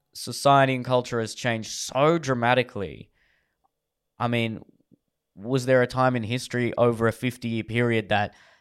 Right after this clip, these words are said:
one given civilization's ethics and culture changed that dramatically? I don't think so.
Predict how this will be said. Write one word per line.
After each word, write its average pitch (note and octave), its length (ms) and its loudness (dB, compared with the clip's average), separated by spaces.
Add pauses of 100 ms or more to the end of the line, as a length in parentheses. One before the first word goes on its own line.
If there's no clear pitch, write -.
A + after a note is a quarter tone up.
(1080)
one B2 380 4
given A#2 260 -2
civilization's A2+ 1040 2 (280)
ethics B2 420 2
and G#2+ 140 -4
culture A#2 360 2
changed A#2 580 -4 (320)
that A#2 680 2 (440)
dramatically? C3+ 720 0 (760)
I - 80 -8
don't C#3+ 140 -4
think F#2 180 -10
so. G#2+ 300 -4